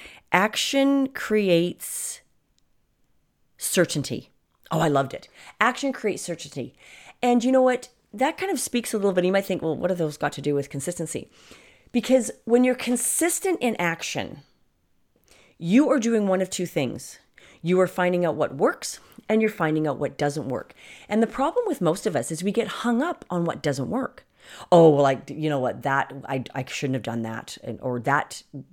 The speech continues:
that was bad, or that was the wrong decision, so I'm not gonna do that again, or I'm not gonna try again, or I'm not, I'm not gonna do that." No.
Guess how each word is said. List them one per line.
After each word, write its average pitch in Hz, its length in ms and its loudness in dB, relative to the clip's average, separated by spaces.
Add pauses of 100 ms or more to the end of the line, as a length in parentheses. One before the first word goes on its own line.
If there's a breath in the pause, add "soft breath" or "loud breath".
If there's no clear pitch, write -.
(140)
that 131 180 0
was 123 160 -10
bad, 110 440 -8 (300)
or 131 120 -4
that 151 180 2
was 151 120 -6
the 123 80 -6
wrong 123 280 -4
decision, 120 420 -6
so - 60 -8
I'm 123 80 0
not 117 100 -2
gonna 127 140 -6
do 123 100 -4
that 117 180 -4
again, 123 280 -4
or - 20 -2
I'm 131 80 0
not 135 140 0
gonna 139 160 -4
try 123 280 -4
again, 120 420 -4 (720 loud breath)
or 165 180 4
I'm 156 60 4
not, 156 160 2
I'm 156 100 2
not 143 140 0
gonna 139 120 0
do 127 180 -2
that." 120 240 -4 (100)
No. 165 920 2